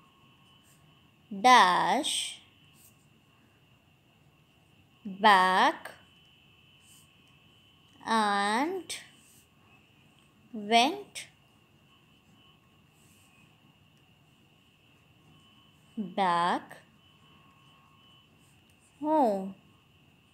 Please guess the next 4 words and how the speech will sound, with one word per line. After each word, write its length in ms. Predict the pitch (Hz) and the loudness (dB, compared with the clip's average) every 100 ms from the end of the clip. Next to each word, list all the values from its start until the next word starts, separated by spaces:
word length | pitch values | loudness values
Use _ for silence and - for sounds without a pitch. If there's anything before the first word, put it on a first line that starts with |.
| _ _ _ _ _ _ _ _ _ _ _ _ _ _ _ _ _ - _ _ - - _ - | _ _ _ _ _ _ _ _ _ _ _ _ _ _ _ _ _ -20 _ _ -20 -20 _ -8
Now 400 | 233 254 240 226 | 0 2 2 -2
third 300 | 240 240 269 | 0 2 2
one 220 | 294 294 | 2 2
is 360 | 196 359 403 - | 0 -2 -2 -8